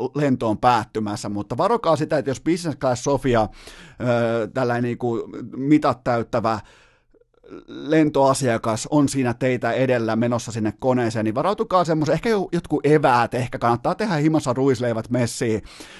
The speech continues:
koska siinä menee semmoinen neljästä viiteen minuuttia, kun se saa ne Instagram-kuvat otettua. Sitä varten, että kaikille tulee tosiaan se selväksi, että hän matkustaa business classissa. Ja sitten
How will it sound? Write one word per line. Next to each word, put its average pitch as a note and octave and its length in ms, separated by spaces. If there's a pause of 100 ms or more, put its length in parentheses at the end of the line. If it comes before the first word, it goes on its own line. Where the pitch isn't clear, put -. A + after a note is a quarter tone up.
(140)
koska A#2+ 320
siinä B2+ 300
menee E3+ 260
semmoinen C3+ 440
neljästä B2+ 380
viiteen A#2+ 420
minuuttia, A2+ 400
kun A2 100
se G#2+ 60
saa A2 240
ne G#2+ 140
Instagram-kuvat A#2 880
otettua. A#2+ 480
Sitä B2+ 240
varten, E3+ 200
että F3+ 140
kaikille D#3+ 380 (120)
tulee E3+ 280
tosiaan D#3 560
se A#2+ 100
selväksi, C3 560 (360)
että B2 280
hän A2+ 220
matkustaa A2 720
business A2 600
classissa. G#2 840 (760)
Ja C4+ 100
sitten A#2+ 560